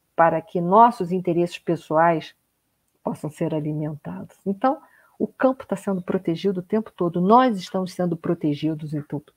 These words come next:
o tempo todo, né? Então, a gente vê que o joio que tá crescendo em meio ao trigo não representam,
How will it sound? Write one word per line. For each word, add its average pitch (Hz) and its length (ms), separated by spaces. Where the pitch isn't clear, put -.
o - 60
tempo 151 380
todo, - 300
né? 202 180
Então, 175 180
a 202 40
gente 208 280
vê 180 340
que - 100
o 196 80
joio 262 300
que 208 80
tá 190 100
crescendo 175 720
em 208 140
meio 202 400
ao 147 100
trigo 220 460
não 359 160
representam, 262 1080